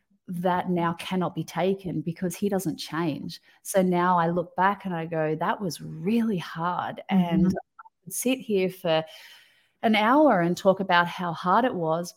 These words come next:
Speaker 1: but I could also sit here for many more hours and tell you the moments where I'm like, "That's it, done, done, like,
Speaker 2: I know.
Speaker 1: done. Everybody hear me? Done, tapping out, done." <laughs>
Speaker 2: <laughs> I
Speaker 1: And
Speaker 2: was
Speaker 1: he
Speaker 2: done, like,
Speaker 1: speaks
Speaker 2: five minutes ago. <laughs> That's how
Speaker 1: Right.
Speaker 2: done I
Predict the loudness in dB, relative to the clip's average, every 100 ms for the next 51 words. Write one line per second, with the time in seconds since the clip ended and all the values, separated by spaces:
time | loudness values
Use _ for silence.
0 | -4 -2 0 -2 -2 -2 0 -2 -2 -6
1 | -2 -4 -4 -4 -2 -2 -6 -4 -4 -2
2 | -2 0 0 0 0 0 -2 -2 -2 -2
3 | -6 -10 _ _ -8 -6 -6 -2 0 0
4 | 0 -2 -2 -6 _ _ _ -2 0 2
5 | 0 -2 -4 -2 0 -2 -2 0 0 0
6 | -2 -2 2 4 4 2 -4 _ _ 2
7 | 4 6 4 0 2 0 0 -2 4 6
8 | 6 2 -2 -8 -2 2 4 4 2 -2
9 | -4 -2 -4 -4 0 6 8 8 2 -2
10 | -2 2 4 4 4 4 2 -2 4 4
11 | 4 4 4 2 0 -10 -10 -6 -6 -6
12 | -10 0 4 4 4 2 4 4 4 2
13 | 4 6 6 4 4 0 0 2 6 6
14 | 6 6 8 8 6 4 0 -2 0